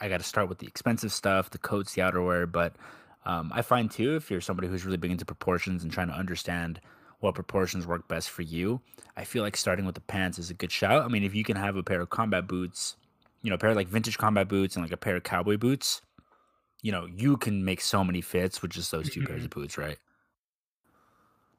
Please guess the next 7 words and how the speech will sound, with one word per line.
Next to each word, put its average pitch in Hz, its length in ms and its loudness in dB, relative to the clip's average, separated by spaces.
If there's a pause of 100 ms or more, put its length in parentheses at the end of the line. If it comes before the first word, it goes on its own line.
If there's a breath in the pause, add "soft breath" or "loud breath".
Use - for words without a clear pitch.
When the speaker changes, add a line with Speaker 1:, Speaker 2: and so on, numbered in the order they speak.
(500)
Speaker 2:
Exactly. 123 680 -2 (180)
And, 127 340 2
like, 117 180 -2 (460)
pants 143 380 2
with, 123 200 -2 (240)
uh, 120 400 2 (200)
a, 131 100 -4